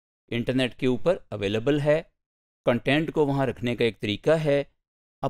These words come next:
person's blog is almost like an open diary। Uh, it chronicles, uh, what a person wants to share with the world on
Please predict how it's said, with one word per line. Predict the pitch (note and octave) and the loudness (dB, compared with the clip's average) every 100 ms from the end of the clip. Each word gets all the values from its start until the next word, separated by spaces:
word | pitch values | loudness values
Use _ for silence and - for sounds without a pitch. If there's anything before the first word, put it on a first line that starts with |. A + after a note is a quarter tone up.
| - | 0
person's | C#3+ - F3+ E3+ | 0 2 0 0
blog | C3+ B2+ A#2 B2+ C#3+ - - | 2 4 6 6 2 -2 -4
is | C3 - | -4 0
almost | A2+ A#2+ C3 C3+ D3 - - _ _ G#2 | 0 2 4 6 4 2 -12 _ _ -6
like | G#2 A2 B2 | 0 0 2
an | B2 | -2
open | - A2+ - A#2+ G2 | 0 -2 0 -2 -4
diary। | E2 F#2+ A2 C#3 C#3 C3 _ _ _ _ _ _ _ _ - | -2 0 2 4 2 -2 _ _ _ _ _ _ _ _ -6
Uh, | G#2 A2 A2 - | 0 2 0 -2
it | D3+ | -4
chronicles, | - C#3+ D#3+ F#3 F#3 F#3 - - _ _ G#2 | 2 2 2 4 2 2 -6 -18 _ _ -8
uh, | G#2+ | 0
what | C#3+ | 0
a | F3+ | 2
person | D#3+ C#3 D#3+ | -2 0 -2
wants | C#3 A#2+ C3 - - | 0 0 0 -2 -12
to | - - C#3 | -14 -4 -2
share | C3 - B2+ A#2 D3+ | -2 0 2 4 2
with | C3+ G#2 A2 | 0 -10 -10
the | G#2+ A2+ G#2 | 0 4 4
world | G2+ A2+ E3 - _ _ _ _ _ _ - | 6 4 4 -2 _ _ _ _ _ _ -2
on | C3+ | 2